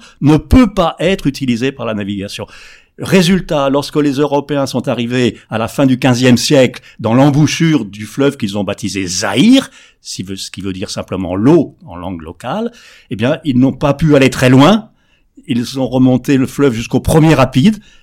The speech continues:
et ensuite ils ont rebroussé chemin. Et pendant quatre siècles, le bassin du Congo est resté fermé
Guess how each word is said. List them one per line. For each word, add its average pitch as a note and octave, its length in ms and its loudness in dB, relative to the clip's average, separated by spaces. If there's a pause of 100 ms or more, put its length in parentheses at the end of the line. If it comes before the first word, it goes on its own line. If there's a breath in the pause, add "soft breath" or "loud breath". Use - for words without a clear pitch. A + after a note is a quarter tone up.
(180 soft breath)
et C#3+ 280 -6
ensuite A#2+ 280 -8
ils B2 160 -4
ont A2 40 -6
rebroussé G2+ 340 -8
chemin. B2 240 -6 (180 loud breath)
Et A#2+ 60 -6
pendant A2 220 -2
quatre - 360 -2
siècles, - 400 -4 (240 loud breath)
le G#2+ 140 -2
bassin C#3 380 2
du C3 120 4
Congo A2+ 380 -2
est A#2+ 60 0
resté G#2+ 280 -6
fermé A2 680 -2